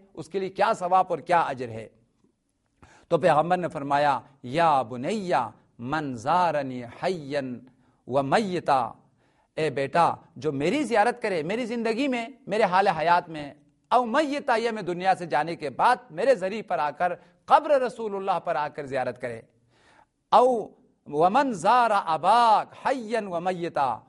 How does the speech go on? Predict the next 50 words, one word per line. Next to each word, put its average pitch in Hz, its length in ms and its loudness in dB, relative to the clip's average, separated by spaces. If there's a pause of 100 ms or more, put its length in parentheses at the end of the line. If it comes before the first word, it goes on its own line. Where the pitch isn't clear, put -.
اور 143 140 -6
جو 151 140 -8
شخص - 280 -10
آپ 135 260 -4
کے 143 100 -8
پدر 135 300 -6
بزرگوار 123 580 -2 (280)
امیر 135 280 -8
المومنین 131 640 -6
کی 262 100 -8
زیارت 196 360 -2
کرے 156 140 -4
ان 143 100 -8
کی 170 120 -10
زندگی 196 460 -4
میں 190 240 -6 (320)
یا 233 140 4
ان 208 160 -4
کی 202 160 -4
دنیا 180 300 0
سے 156 140 -6
جانے 147 280 -2
کے 143 140 -6
بعد، 139 280 2 (720)
اَوْ 208 200 4
زَارَ 262 340 4
اخاک، 220 720 2 (120)
یا 170 160 -2
آپ 160 220 -4
کے 185 80 -8
بھائی 139 280 -6
حسن 196 360 -8
کی 277 100 -10
زیارت 226 360 -4
کرے 190 180 -2
حیا 254 480 2
و 233 40 -2
میتا، 190 520 -2
حسن 190 220 -6
کی 185 80 -8
زندگی 165 420 -8
میں 160 80 -8
یا 147 120 0
حسن 143 180 -8
کی 139 100 -10
دنیا 131 340 -6
سے 120 100 -16
جانے 123 240 -4
کے 127 100 -8
بعد، 196 240 4